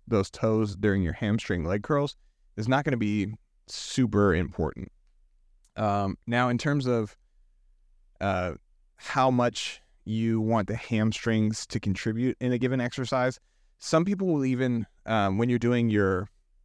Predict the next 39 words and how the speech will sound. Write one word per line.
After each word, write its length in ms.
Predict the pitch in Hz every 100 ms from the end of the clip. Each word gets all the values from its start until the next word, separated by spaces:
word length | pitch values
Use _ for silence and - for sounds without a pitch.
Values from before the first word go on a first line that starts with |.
| _ -
R 160 | 101
D 200 | 107 98
Ls, 360 | 87 87 92 -
for 180 | - 101
example, 500 | 87 104 76 - 80 - _ _ _ _ -
uh, 300 | 98 90 87 - 110
they'll 380 | 113 120 139 147
have 400 | - - 117 113
you, 180 | 104 104
before 400 | 95 - 156 170
you 140 | 151
go 180 | 123 110
down, 420 | 104 110 123 165 - _ _ _ _ _ _ _ -
uh, 240 | 101 80
they 100 | 101
want 160 | 120 113
you 60 |
to 80 | 113
rotate 380 | 101 117 120 120
your 100 | 101
pelvis 400 | - 117 98 90
forward 460 | - 98 87 85 -
because 380 | 110 120 107
this 140 | 110 107
puts 460 | - 165 160 - - _ _ _ -
the 60 |
hamstrings 600 | 110 139 131 131 - 117 110
into 260 | 117 120 110
length, 400 | 117 160 165 -
and 160 | 123 123
thus 240 | 127 -
you'll 120 | 120
get 240 | 113 110 - _ _ _ -
a 100 | 107
deeper 320 | 123 113 110
stretch 300 | - 107 -
at 80 | 101
the 40 |
bottom. 360 | 87 92 73